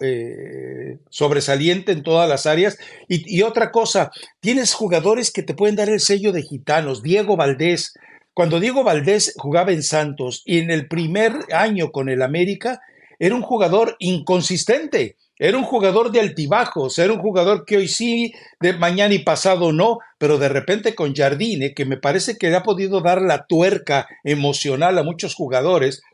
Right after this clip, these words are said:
Jonathan Dos Santos, el mismo Fidalgo, eh, incluso a,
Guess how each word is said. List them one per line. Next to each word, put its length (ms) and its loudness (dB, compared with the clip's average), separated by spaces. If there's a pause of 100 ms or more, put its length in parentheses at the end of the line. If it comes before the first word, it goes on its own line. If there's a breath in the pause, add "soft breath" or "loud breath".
(100)
Jonathan 520 -2
Dos 160 -6
Santos, 420 -2
el 140 -6
mismo 300 -10
Fidalgo, 600 0 (300 loud breath)
eh, 360 2
incluso 720 0
a, 280 0